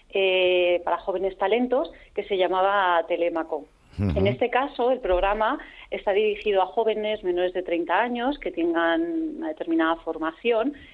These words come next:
Speaker 1: y que sientan, sobre todo, pasión por el comercio, por los clientes, y en este caso nosotros valoramos mucho la adherencia y la pasión por el producto, porque, bueno, somos, eh, del, eh, sector de la reforma y la construcción, entonces para nosotros estar adheridos al producto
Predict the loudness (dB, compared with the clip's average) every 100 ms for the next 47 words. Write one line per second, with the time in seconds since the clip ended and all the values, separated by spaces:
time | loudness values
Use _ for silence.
0 | -14 -8 -2 -2 -2 -4 -2 -2 -2 -4
1 | 0 0 0 -2 -4 -2 -2 -2 -2 -2
2 | -2 -4 -2 -2 -4 -2 0 2 2 0
3 | 0 -4 -18 -14 -4 -2 -2 -2 0 0
4 | -2 -4 -6 -8 -10 -4 0 0 0 -4
5 | -10 -12 -14 -4 0 2 2 2 2 2
6 | 0 -4 -2 2 2 2 2 0 0 -2
7 | -6 -4 -2 0 0 0 -2 -2 -4 -4
8 | -6 -2 0 0 -4 -6 -2 -2 -4 -2
9 | 0 2 2 2 0 -2 -8 -10 -10 -2
10 | 0 0 -2 -2 0 2 2 2 0 0
11 | 0 0 0 0 -2 -4 -4 -2 -2 -2
12 | -2 -4 -2 -2 -2 -4 -6 -6 -6 -6
13 | -2 0 2 2 2 2 0 -4 -2 -4
14 | -2 -4